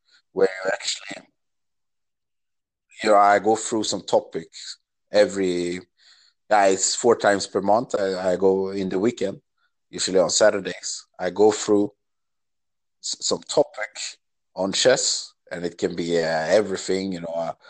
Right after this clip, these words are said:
how to play with the bishop pair, or, or how to neutralize the bishop pair, or wh-, why queen and knight is better than queen and bishop, uh, why they combine in a better way,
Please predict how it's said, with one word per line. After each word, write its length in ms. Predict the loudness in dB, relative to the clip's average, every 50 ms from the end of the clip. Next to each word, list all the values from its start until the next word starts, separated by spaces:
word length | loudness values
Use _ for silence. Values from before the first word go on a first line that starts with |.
| -20 -20 _
how 200 | -2 2 2 2
to 140 | 2 0 -4
play 240 | -4 2 4 4 4
with 160 | 4 2 0
the 60 | -4
bishop 480 | -2 0 2 2 4 2 2 0 0 0
pair, 420 | 2 4 6 6 8 8 6 6
or, 340 | 4 4 2 2 0 -2 -4 -4
or 420 | 0 2 4 4 4 4 2 -2 _ _ _ _ _ _
how 160 | -4 -2 -2 -2
to 140 | -2 -4
neutralize 680 | -2 0 2 2 2 2 2 2 4 4 4 2 0 -4
the 80 | -6 -4
bishop 360 | -2 -2 0 0 -2 -4 _
pair, 260 | 2 4 4 6 4
or 260 | 4 2 2 -2 -2 -4
wh-, 300 | -8 -10 -12 -10 -4 0
why 220 | 2 2 2 2
queen 320 | 0 -4 -16 -14 -10 -10
and 100 | -8 -4
knight 220 | 0 0 0 0 -2 -6
is 120 | -10 -10 -8
better 240 | -4 -2 -2 -2 -2
than 220 | -4 -10 -12 _
queen 200 | _ 0 0 0
and 140 | 0 -2 -2
bishop, 360 | -4 -4 -2 -4 -6 -8 -10 _ _ _ _ _ _ _ _ _ -20 -20 -20 _ _ _ -10
uh, 580 | -8 -8 -6 -6 -6 -6 -6 -8 -10 -12 -12 -10 -2
why 180 | 0 2 2 2 0 -2 -14 -20 -20 -20 -20 -20 _ _ _ _ _ _ _
they 520 | -6 0 4 6 6 6 6 4 2 0 -2 -6 -12 _ _ _ _ _ -12
combine 380 | -6 -2 2 2 2 2 2
in 120 | -2 -4 -4
a 40 | 2
better 320 | 4 4 4 4 2 -2 -4 -8
way, 340 | -4 -4 -2 -2 -4 -6